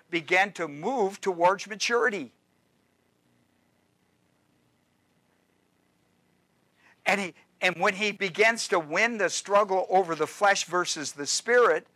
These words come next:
of Galatians five sixteen and seventeen, then the next thing he's gonna struggle with is the walking by faith and not sight. That's the next thing he's gonna struggle with.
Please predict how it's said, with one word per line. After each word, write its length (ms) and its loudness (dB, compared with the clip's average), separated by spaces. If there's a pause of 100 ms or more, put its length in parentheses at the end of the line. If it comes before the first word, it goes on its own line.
(160)
of 160 0
Galatians 560 -2
five 320 -2
sixteen 400 -10
and 100 -14
seventeen, 600 -10 (1400)
then 380 2
the 120 2
next 300 0
thing 160 0
he's 240 -6
gonna 240 -2
struggle 440 0
with 320 2 (340)
is 320 2 (260)
the 260 2 (100)
walking 500 0
by 180 2
faith 480 -2 (220)
and 160 0
not 200 4
sight. 400 2 (2000)
That's 180 2
the 80 4
next 320 0
thing 180 0
he's 220 -8
gonna 180 -4
struggle 440 -2
with. 280 0